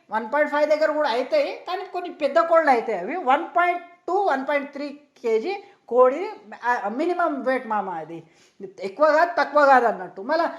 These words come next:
ఆ పుంజులు ఎంత అవుతాయి అంటే వన్ పాయింట్ ఫైవ్ కేజీ నుంచి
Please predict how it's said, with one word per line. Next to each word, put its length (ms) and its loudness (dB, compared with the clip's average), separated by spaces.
ఆ 180 6
పుంజులు 420 -2
ఎంత 200 2
అవుతాయి 280 2
అంటే 220 -2
వన్ 360 -4
పాయింట్ 240 -4
ఫైవ్ 260 -2
కేజీ 280 -4
నుంచి 400 -10